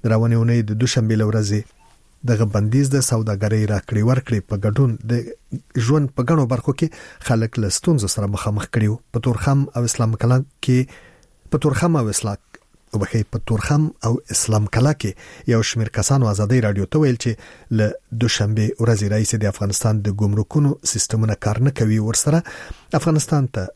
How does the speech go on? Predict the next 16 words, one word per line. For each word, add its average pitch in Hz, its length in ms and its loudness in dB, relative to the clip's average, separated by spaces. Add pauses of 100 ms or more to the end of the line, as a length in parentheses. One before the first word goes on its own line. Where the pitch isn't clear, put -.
(160)
تلونکي 151 320 2
او 120 140 2
راتلونکي 120 580 -2
سوداګریز 101 640 0 (120)
مالونه 127 280 4 (320)
بند 104 220 -2
پاتې 104 200 0 (100)
دي. 120 60 2 (460)
د 110 120 4
موضوع 110 220 2 (120)
نور 117 240 2
تفصیل 131 340 0 (1040)
اکرام 139 340 2
الله 131 460 -2
اکرام 101 320 0 (160)
اوروي. 110 340 2